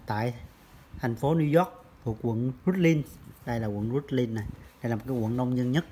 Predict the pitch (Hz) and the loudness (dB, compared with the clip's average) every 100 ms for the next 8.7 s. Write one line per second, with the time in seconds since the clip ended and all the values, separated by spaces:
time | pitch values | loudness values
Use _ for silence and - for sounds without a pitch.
0 | - 113 120 107 117 143 123 139 151 - | -4 -2 0 -2 0 2 4 2 0 -8
1 | - - - - - - - 113 - 160 | -20 -20 -20 -20 -20 -20 -8 -4 -2 2
2 | 165 165 143 127 135 147 185 196 - - | 2 4 4 4 2 2 0 0 -6 -6
3 | 131 110 110 110 123 123 120 - 123 123 | -2 -2 -2 -2 0 0 0 0 0 2
4 | 151 151 131 123 123 117 - 113 107 101 | -2 0 2 4 2 0 -6 -4 -2 -4
5 | - - - - 135 135 135 131 123 110 | -8 -14 -18 -8 -4 -2 2 2 2 0
6 | 120 160 151 117 120 131 127 123 139 131 | -2 -2 -2 -4 -2 2 0 0 0 2
7 | 123 120 117 110 - 107 101 123 123 143 | 2 0 -2 -6 -4 -4 -2 -2 -2 0
8 | 113 117 123 113 110 143 131 | 0 0 0 0 2 4 2